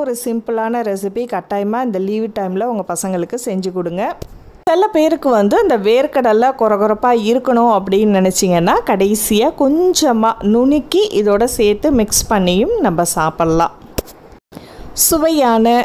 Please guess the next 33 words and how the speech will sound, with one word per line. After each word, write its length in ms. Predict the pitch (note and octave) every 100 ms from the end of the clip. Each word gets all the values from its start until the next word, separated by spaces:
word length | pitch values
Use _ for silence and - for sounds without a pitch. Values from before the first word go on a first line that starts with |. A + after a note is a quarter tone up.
| - - -
peanut 340 | B3+ B3 A#3 G3
butter 340 | F3+ F3+ C4+ A#4
நமக்கு 260 | G3+ E3+ G#3
ready 180 | F#3+ F#3 F#3+
ஆயிடுச்சு. 280 | F#3 - -
கட்டாயமா 380 | G#3+ F#3 F#3 G3+ G3
அந்த 120 | G3+
லீவ்ல 320 | G#3 G#3+ A3 A3 G3+
நீங்களும் 340 | F#3+ G3 A3 G#3+
செஞ்சு 260 | G3+ G3 D#4+
உங்க 140 | B3 F#3+
பசங்களுக்கும் 520 | E3 F3+ F3 E3+ G#3+
கொடுங்க. 220 | G3 G3 A3
வீட்ல 220 | A#3+ B3 A3
உள்ள 120 | F#3+ F#3+ F3
எல்லாருமே 360 | E3+ E3+ F#3+ D4
விரும்பி 300 | F#3+ E3+ E3+ F3+
சாப்பிடுவாங்க. 600 | F3 D3+ E3 D#3+ E3 E3 C#4 C5+ - - -
So 60 | E4 D#4
இந்த 160 | F4+ F#4
video 220 | B3+ A#3 A#3
உங்களுக்கு 260 | G3 E3+ F3
பிடிச்சிருந்துச்சுன்னா 500 | E3+ F#3+ F3 F#3+ F3+
மறக்காம 380 | F3 - E3+ E3+ E3+
like 140 | E3 -
பண்ணிட்டு 300 | E3+ E3 C4 C4
கீழே 280 | C4+ A#3 G#3 F#3+
இருக்கிற 320 | F3 E3+ F3 A#3 F#4+ - -
share 320 | - E3+ D#3+
பட்டனையும் 460 | E3 E3+ E3+ G3 G#3+
press 200 | A#3+ A#3 -
பண்ணிட்டு 380 | A#3 G3+ F#3 A#3 A#3 - - - G3
உங்க 180 | C4+